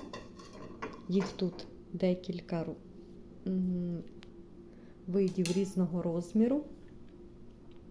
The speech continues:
По шість штук кожної.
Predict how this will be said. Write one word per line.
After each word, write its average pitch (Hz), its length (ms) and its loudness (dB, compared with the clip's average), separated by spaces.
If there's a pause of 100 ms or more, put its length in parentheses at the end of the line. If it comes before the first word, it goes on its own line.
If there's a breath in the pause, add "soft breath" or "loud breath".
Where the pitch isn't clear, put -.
(1200 loud breath)
По 226 80 2
шість 220 340 2
штук - 540 -6 (280)
кожної. 180 720 4